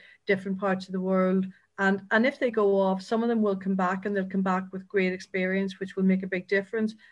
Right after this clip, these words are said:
And others will go off and will never come back. And, and, and actually, those Irish people who are around the world are really important for us in Enterprise Ireland. When we're trying to go into Japan or China or whatever, if you have Irish people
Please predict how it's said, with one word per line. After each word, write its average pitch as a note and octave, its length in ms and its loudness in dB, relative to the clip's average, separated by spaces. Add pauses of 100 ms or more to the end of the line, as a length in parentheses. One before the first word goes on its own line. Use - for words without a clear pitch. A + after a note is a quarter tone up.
(120)
And F#3+ 120 2
others F#3+ 380 2
will F#3 240 2
go F#3 260 -2
off F#3 320 0 (120)
and F#3+ 140 2
will G3+ 120 4
never B3+ 180 2
come F#3+ 160 -6
back. C#3 280 -6 (120)
And, F#3+ 300 2
and, F#3 340 2 (220)
and G3 120 4
actually, A3+ 500 4 (300)
those B3+ 160 0
Irish G#3+ 380 6
people G3 460 0
who A3+ 80 2
are F#3+ 200 4
around F#3+ 300 4
the F#3 60 2
world F#3 440 2 (320)
are F#3+ 120 2
really G#3 420 6
important F#3+ 640 0
for F3+ 160 0
us - 360 -2 (100)
in G3+ 120 2
Enterprise F#3 440 2
Ireland. F#3 400 2
When G3 160 0
we're A3+ 160 2
trying A3 320 0
to G3 60 0
go F#3+ 180 -2
into F#3 480 2 (500)
Japan G3 560 2
or F3+ 80 2
China G3 500 4
or F#3+ 100 -2
whatever, F#3+ 480 2 (240)
if G3 120 -6
you G#3+ 120 4
have G3+ 100 4
Irish A3+ 380 2
people G3 320 0